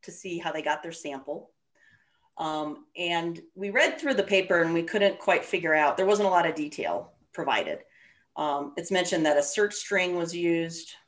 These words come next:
with forty terms or forty lines, but it wasn't provided. Um, it refers the reader to Appendix B and C, um, for information, um, and it wasn't in the report.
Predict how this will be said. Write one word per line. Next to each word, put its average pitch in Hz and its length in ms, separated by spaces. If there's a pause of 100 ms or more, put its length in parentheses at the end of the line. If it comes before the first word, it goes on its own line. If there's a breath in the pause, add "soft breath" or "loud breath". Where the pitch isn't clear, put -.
(140)
with 139 160
forty 170 640 (180)
terms 160 480
or 127 60
forty 160 300
lines, 156 560 (640 soft breath)
but 175 100
it - 60
wasn't 175 280
provided. 156 680 (380 soft breath)
Um, 143 360
it 160 180
refers 170 460
the 160 100
reader 160 360
to 160 180
Appendix 147 420
B 151 300
and 135 100
C, 202 560 (540)
um, 151 240
for 165 200
information, 165 920 (480)
um, 151 440
and 151 520
it 175 80
wasn't 175 320
in 170 120
the 160 80
report. 147 640